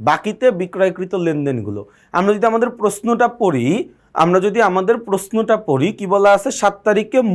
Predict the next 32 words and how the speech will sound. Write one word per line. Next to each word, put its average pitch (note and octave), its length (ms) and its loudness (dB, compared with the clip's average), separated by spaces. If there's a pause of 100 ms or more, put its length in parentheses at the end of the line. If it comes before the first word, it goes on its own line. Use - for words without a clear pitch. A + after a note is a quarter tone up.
(120)
মুন C4+ 200 4 (240)
এর B3+ 100 2 (200)
নিকট, E3 400 2 (420)
মুন G3+ 180 2 (140)
নামের G#3+ 280 0
একজন F#3+ 220 -4 (100)
ব্যক্তি, C#3+ 300 -6 (180)
তার D#3+ 180 2 (140)
নিকট D3 360 2 (380)
সাত A#3+ 200 0 (180)
পার্সেন্ট C4+ 460 0 (120)
বাট্টায় E3+ 600 2 (380)
পনেরো B3 400 4 (140)
হাজার A3+ 280 2 (160)
টাকার A3+ 300 0 (140)
পণ্য F#3 260 -2 (160)
বিক্রয় C3 360 -4
করা - 200 -12
হয়েছে, B2+ 260 -16 (400)
পনেরো F#3 340 2 (100)
হাজার E3+ 240 -2 (100)
টাকার D#3+ 340 -2
পণ্য C#3 220 -4 (280)
বিক্রি C#3+ 320 -6
করা A2+ 220 -6
হয়েছে। - 240 -20 (680)
সাত F3+ 260 0 (120)
পার্সেন্ট F3 440 -2
বাট্টায় A#3+ 380 2 (160)
পনেরো G#3+ 320 2 (100)
হাজার F#3+ 220 -2 (100)
টাকার E3+ 240 -2